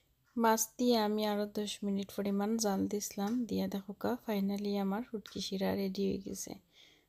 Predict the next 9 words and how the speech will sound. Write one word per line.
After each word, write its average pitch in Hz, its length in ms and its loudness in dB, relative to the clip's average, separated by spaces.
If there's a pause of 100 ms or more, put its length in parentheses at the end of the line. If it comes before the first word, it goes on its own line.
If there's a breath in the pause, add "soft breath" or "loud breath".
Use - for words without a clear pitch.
(200 loud breath)
তো - 80 0
আপনারাও 208 460 0
এনজয় 208 320 2
করবা 202 420 0
মূলার 196 360 2
শুটকি 196 260 -6
শিরা 208 340 -2
ওলাহান 185 340 -2
বানাইয়া। 190 360 -4